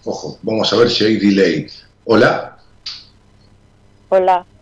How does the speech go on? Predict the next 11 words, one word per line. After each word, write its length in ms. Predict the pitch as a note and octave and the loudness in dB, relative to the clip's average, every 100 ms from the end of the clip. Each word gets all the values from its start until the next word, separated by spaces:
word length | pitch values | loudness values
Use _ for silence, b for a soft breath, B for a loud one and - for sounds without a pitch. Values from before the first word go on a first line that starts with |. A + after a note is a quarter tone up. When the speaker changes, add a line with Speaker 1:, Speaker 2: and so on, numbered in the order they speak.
| _ _ _ _ _ _ _ _ _ _ _ - | _ _ _ _ _ _ _ _ _ _ _ -14
Speaker 1:
¿Qué 100 | - | -6
tal? 320 | - - - - _ _ _ _ | -2 -4 -6 -18 _ _ _ _
Speaker 2:
Hola. 220 | F3 E3+ E3 - _ _ _ _ _ | -4 -2 -4 -16 _ _ _ _ _
Hola. 400 | F3 G3 F#3+ F3+ - - - - _ _ _ _ _ _ _ - | 2 4 4 2 -8 -20 -20 -20 _ _ _ _ _ _ _ -20
Speaker 1:
Sí, 180 | - E3+ C3 | -10 -8 -8
te 80 | |
escucho. 320 | - C#3 - - - - _ _ _ _ - _ _ - _ _ _ _ _ | -6 -4 -2 -4 -10 -20 _ _ _ _ -20 _ _ -20 _ _ _ _ _
Speaker 2:
Sí, 160 | E3 - | -12 -12
vale. 220 | D#3+ D#3 D3+ _ _ _ _ - - | -16 -16 -16 _ _ _ _ -20 -16
Buenas 340 | D#3+ E3 D#3+ D#3 | -8 -6 -6 -8
noches. 380 | D#3+ D#3+ - | -12 -12 -20